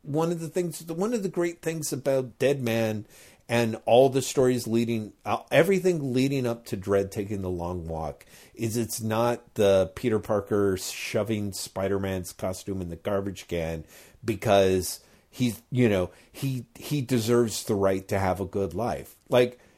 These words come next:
at no point does that ever enter into Dredd's equation when he's doubting himself. It's ab-, it's entirely about whether or not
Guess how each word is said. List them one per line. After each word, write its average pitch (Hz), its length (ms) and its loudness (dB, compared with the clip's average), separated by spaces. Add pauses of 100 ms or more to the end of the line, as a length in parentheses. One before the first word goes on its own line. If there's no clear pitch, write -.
(220)
at 147 220 4
no 190 220 4
point 190 440 -2
does 120 200 -2
that 123 240 2
ever 160 300 0
enter 143 240 0
into 104 200 -4
Dredd's 98 460 2
equation 131 720 2
when 95 120 -2
he's 98 200 -4
doubting 135 360 4
himself. 76 440 -10
It's 92 200 -10
ab-, 101 300 -6
it's 107 220 -10
entirely 127 720 -4
about 98 500 -6
whether 95 480 -6
or 95 40 -6
not 87 340 -6